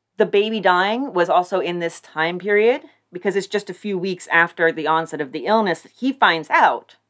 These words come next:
about Martha's deceased child. She asks him to go to the burial, and he said, quote, "She having been very kind to us, I thought it my duty to go and consented."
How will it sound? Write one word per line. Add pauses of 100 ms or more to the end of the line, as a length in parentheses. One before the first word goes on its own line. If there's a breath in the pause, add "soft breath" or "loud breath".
about
Martha's
deceased
child. (500)
She
asks
him
to
go
to
the
burial, (540)
and
he
said,
quote,
"She
having
been
very
kind
to
us,
I
thought
it
my
duty
to
go
and
consented."